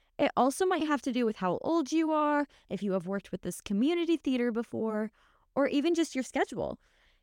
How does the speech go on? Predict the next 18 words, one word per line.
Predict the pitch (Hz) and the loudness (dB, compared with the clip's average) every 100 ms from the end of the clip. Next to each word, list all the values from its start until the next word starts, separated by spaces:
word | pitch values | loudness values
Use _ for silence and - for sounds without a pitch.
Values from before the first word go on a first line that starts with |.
| _ | _
You | 285 311 | 0 0
can't | - 381 359 | 2 -2 2
be | 392 | 0
too | - 311 | 2 0
hard | 233 262 | 2 2
on | 294 | 2
yourself | 208 202 185 175 - | 0 -2 -4 -6 -4
because | 226 247 226 | -6 -2 -4
you | 196 196 | -2 -2
weren't | 285 311 294 | -2 -2 -2
in | 240 | 0
the | 254 | 0
room | 196 220 262 | 0 2 2
when | 220 208 | 2 2
they | 196 | 0
cast | 202 214 - - | -2 -4 -4 -8
the | 180 | -8
show. | - 277 262 87 | -4 -2 0 0